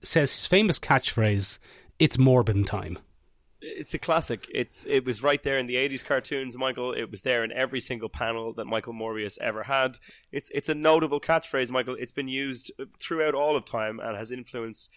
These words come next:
Speaker 2: other pop culture classics like Indiana Jones, who famously
Speaker 1: Yeah.
Speaker 2: says it when he has to retrieve his hat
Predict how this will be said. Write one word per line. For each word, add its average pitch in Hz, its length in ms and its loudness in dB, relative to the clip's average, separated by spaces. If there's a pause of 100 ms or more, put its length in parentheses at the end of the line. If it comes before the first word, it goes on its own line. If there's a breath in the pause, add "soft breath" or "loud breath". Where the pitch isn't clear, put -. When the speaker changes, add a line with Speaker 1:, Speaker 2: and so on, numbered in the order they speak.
(260 soft breath)
Speaker 2:
other 160 240 4
pop - 300 0
culture 113 240 -8
classics 107 380 -4
like 107 140 -8
Indiana 107 460 -4
Jones, 131 580 -2
who 110 80 -12
famously 117 440 -2
Speaker 1:
Yeah. 139 80 6
Speaker 2:
says 110 240 -4
it 110 100 -12
when 110 140 -6
he 101 80 -10
has 113 180 -6
to 117 100 -10
retrieve 107 360 -6
his 107 140 -10
hat 131 240 2